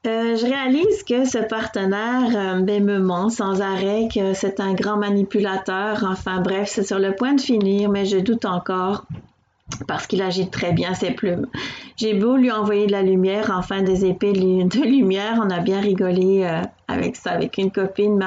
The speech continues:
en tout cas, je ne me fais pas confiance, donc il est toujours dans les parages.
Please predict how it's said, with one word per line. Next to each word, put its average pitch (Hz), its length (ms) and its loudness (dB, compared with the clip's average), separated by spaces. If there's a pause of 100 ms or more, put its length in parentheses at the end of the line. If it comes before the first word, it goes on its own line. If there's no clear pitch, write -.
(140)
en 190 100 -2
tout - 140 -10
cas, - 140 -6
je 208 140 -2
ne 208 60 2
me 220 60 0
fais 254 160 0
pas 254 180 0
confiance, 190 600 0
donc 180 260 0
il 190 120 2
est 185 140 0
toujours 180 280 2
dans 175 80 0
les 170 160 0
parages. - 600 -6